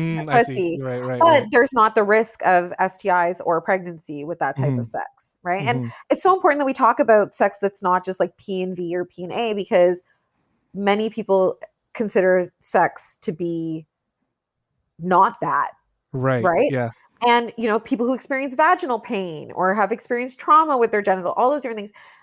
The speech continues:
Speaker 1: And the way I always think about sex is, sex is whatever you say it is, as long as it's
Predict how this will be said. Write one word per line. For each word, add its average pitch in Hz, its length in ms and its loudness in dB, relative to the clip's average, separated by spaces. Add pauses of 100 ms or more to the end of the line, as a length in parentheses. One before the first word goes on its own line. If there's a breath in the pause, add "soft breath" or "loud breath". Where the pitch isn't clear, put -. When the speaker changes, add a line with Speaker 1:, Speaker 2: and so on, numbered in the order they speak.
(100)
Speaker 1:
And 220 300 0
the 226 100 0
way 226 160 6
I 294 60 4
always 302 200 -2
think 254 140 -6
about 233 160 -2
sex 196 240 -2
is, 196 160 -10
sex 277 240 -2
is 339 120 -2
whatever 247 240 0
you 220 120 -8
say 196 240 0
it 196 80 0
is, 220 260 0
as 202 180 -6
long 190 200 -2
as 190 140 -10
it's 185 500 -2